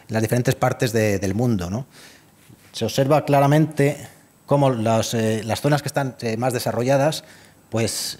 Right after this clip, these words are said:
como puede ser, eh, América del Norte o Europa incluso, el consumo de los pesticidas se ha estancado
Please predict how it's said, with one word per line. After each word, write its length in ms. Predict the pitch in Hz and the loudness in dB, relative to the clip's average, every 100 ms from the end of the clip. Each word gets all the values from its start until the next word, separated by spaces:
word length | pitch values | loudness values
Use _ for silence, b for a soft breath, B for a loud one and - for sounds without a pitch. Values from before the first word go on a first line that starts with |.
| - | -10
como 160 | 101 | -6
puede 140 | 120 113 | -2 0
ser, 320 | 123 120 - 113 | 0 0 -2 -2
eh, 120 | 107 | 0
América 320 | 104 113 107 | 0 0 0
del 140 | 104 | 0
Norte 400 | 123 139 - 120 | 2 0 0 0
o 220 | 98 92 92 | 0 0 0
Europa 320 | 101 131 110 | -2 -2 -2
incluso, 340 | 117 139 - - _ B B B B B B _ | -2 -4 -4 -10 _ B B B B B B _
el 180 | 131 113 | -4 -2
consumo 260 | 127 147 165 | 0 4 4
de 40 | |
los 80 | 165 | 4
pesticidas 580 | 160 156 139 151 160 156 | 2 2 2 4 4 4
se 260 | - 127 | 0 4
ha 260 | 135 143 120 | 6 4 2
estancado 720 | 117 131 120 151 156 165 185 | -2 -2 -2 2 2 0 -4